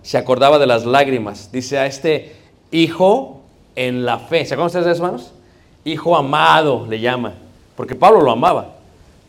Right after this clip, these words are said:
¿Cuánto daría Pablo por sus hijos? Así como tú amas a tu hijo, piensa tú, tú lo tuviste. Hablo con las hermanas. Y aunque se parezca a tu suegra, ¿lo quieres o no, hermanas?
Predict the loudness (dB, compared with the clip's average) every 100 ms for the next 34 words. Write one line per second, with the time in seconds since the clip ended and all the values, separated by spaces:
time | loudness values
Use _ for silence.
0 | _ 0 0 2 2 4 2 4 2 2
1 | 0 -4 -4 -8 -8 -8 -10 -12 -18 -20
2 | _ _ _ _ _ _ 2 2 0 -4
3 | 2 2 4 2 0 2 2 2 0 0
4 | -2 -2 -6 -4 -4 0 2 2 2 0
5 | -4 -6 -16 -20 _ _ _ _ -2 0
6 | 0 -4 -12 -20 _ -6 -2 -2 -2 -2
7 | -2 -4 -8 -10 -14 -20 -20 -20 _ -6
8 | -2 0 0 0 -4 -6 -8 -16 -20 -20
9 | -20 -20 -20 -20 -20 -20 -20 -20 _ _
10 | _ _ 0 0 0 -4 -2 0 -2 -2
11 | -4 -4 -6 -4 -4 -6 -10 -18 -20 -20
12 | -20 -20 -20 -20 _ -20 _ _ _ -20
13 | -8 0 0 4 4 6 2 2 0 -2
14 | -8 -18